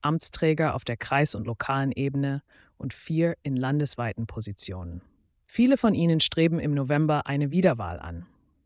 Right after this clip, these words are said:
„Wir glauben wirklich, dass die Demokratie in diesem Jahr und im Allgemeinen auf dem Spiel steht“, sagte Lauren Gepford, Leiterin von Contest Every Race, einer demokratischen Organisation, die genau das tun will.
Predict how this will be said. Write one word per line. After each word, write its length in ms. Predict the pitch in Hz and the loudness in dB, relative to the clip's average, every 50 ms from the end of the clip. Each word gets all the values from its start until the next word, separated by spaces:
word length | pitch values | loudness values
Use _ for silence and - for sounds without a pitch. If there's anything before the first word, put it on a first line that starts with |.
| _ _ _ _ _ _ _ _ _ _ _ _ _ _ | _ _ _ _ _ _ _ _ _ _ _ _ _ _
„Wir 120 | - 151 139 | -6 -4 0
glauben 420 | 143 160 156 151 151 151 143 131 | 4 4 6 6 4 4 4 4
wirklich, 580 | 160 190 196 - 131 101 90 - - - - _ _ _ | 4 4 4 2 -2 -6 -6 -8 -12 -18 -20 _ _ _
dass 120 | - 135 - | -8 -6 -4
die 120 | - 147 | -4 -2
Demokratie 800 | 131 151 143 143 135 - - 135 127 - - 185 185 190 185 - - | 0 0 0 0 -2 -4 -6 -8 -6 -4 -2 0 2 2 0 0 0
in 140 | 151 143 | -2 -2
diesem 300 | 127 160 175 170 170 165 | 0 0 0 2 2 2
Jahr 300 | 151 139 131 117 113 113 - | 2 0 0 -2 -4 -4 -4
und 160 | - 139 - | -6 -4 -4
im 120 | 131 117 | -4 -2
Allgemeinen 640 | - 135 147 165 160 170 165 156 156 165 170 165 156 | 0 2 2 4 4 4 4 4 4 4 4 2 0
auf 160 | - 131 - | -2 -4 -4
dem 160 | - 131 117 | -4 -4 -2
Spiel 360 | 110 - - - 165 170 170 | -2 -4 -2 0 2 2 2
steht“, 460 | 160 - - - 107 87 - - - - _ _ _ _ _ | 2 0 -2 -4 -6 -6 -8 -12 -16 -20 _ _ _ _ _
sagte 360 | - - 131 123 - - 135 | -6 -4 -4 -4 -2 -2 -2
Lauren 400 | 127 127 131 135 135 131 127 127 | 0 0 0 2 2 2 0 2
Gepford, 600 | 117 135 143 - - - 120 107 92 92 - - - - - _ - | 2 0 0 0 -4 -8 -8 -8 -8 -8 -10 -14 -18 -20 -20 _ -4
Leiterin 500 | - 135 151 170 - 202 180 180 180 175 | 2 4 4 4 4 4 2 2 2 0
von 220 | - - 123 123 | 0 -2 -4 -4
Contest 600 | - - - 160 170 170 - 165 156 - - - - | -2 0 2 2 2 2 2 0 -2 -2 -4 -4 -6
Every 240 | 139 127 131 123 120 | -4 -4 -4 -4 -2
Race, 520 | 113 127 139 151 170 180 - - - - _ _ _ _ _ _ _ | 0 2 4 4 4 2 0 -4 -8 -10 _ _ _ _ _ _ _
einer 260 | - 135 135 135 131 | -4 -2 -2 0 0
demokratischen 760 | 120 135 127 123 120 - - 143 147 151 - 175 - 170 151 | 0 2 0 0 -2 0 2 2 2 2 2 0 -2 -2 -2
Organisation, 1000 | - 143 139 143 135 131 131 123 131 120 - - - 127 123 127 127 127 131 - - | -2 -2 -2 0 0 0 0 -2 -4 -4 -4 -6 -4 -4 -2 -2 -2 -4 -4 -6 -6
die 80 | 143 | -4
genau 280 | 131 135 143 156 160 170 | -2 0 0 2 2 2
das 180 | 165 143 - - | 2 0 0 -2
tun 340 | - - 175 156 127 110 | -6 -4 -4 -4 -4 -4
will. 240 | - 92 87 82 - | -4 -6 -8 -10 -12